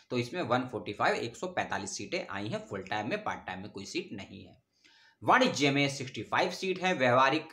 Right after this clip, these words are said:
अर्थशास्त्र में यानी कि अप्लाइड इकोनॉमिक्स में चौबीस सीटें हैं, व्यवहार प्रशासन में यानी कि अप्लाइड एडमिनिस्ट्रेशन में पन्द्रह सीटें हैं, मानव शास्त्र में छः, ललित कला एवं चित्रकला में पाँच, लाइब्रेरी इन्फॉर्मेशन साइंस में पाँच, अरबिक यानी कि अरब कल्चर में उन्नीस सीटें हैं,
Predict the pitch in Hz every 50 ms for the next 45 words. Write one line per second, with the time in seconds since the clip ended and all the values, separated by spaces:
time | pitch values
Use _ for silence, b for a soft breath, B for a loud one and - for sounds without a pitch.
0 | - - 117 98 120 117 - - 123 127 139 139 - 139 135 139 131 127 120 120
1 | 123 - - 107 - - 123 123 135 170 196 196 - - - - 117 110 110 127
2 | 139 139 - - 131 113 95 - - - 107 110 147 143 - - 160 156 165 160
3 | 160 190 220 - B B B B B B B B B - 95 98 123 127 127 120
4 | 120 147 165 196 214 - - 135 120 - - 120 120 - 139 127 127 127 123 120
5 | - - - 113 113 - 123 117 110 110 120 139 175 208 226 - - - - -
6 | 113 113 117 117 - 127 120 - 135 127 127 127 120 120 - 113 107 104 135 147
7 | 151 - 151 143 - 151 151 175 175 131 104 107 110 120 135 135 135 - 113 117
8 | - - 123 113 113 107 107 - - - 131 143 180 214 240 B B B B B
9 | B 107 135 185 240 254 254 - - - 147 143 139 139 147 117 117 113 110 104
10 | 101 98 - 156 - 139 - 131 123 117 113 104 98 92 - - - 117 135 175
11 | 185 185 - 101 101 104 107 110 113 127 139 160 160 - - 123 120 113 113 110
12 | - 113 110 110 - - 107 107 110 110 - - 104 95 90 - - 110 127 175
13 | - - 214 - B B B B B B _ - 135 143 151 151 208 214 - 135
14 | 131 120 120 117 120 120 - - 120 120 131 127 - - 110 101 101 - 107 101
15 | 104 123 156 180 190 - - - 139 143 156 165 156 127 - - - - 92 92
16 | - 92 90 -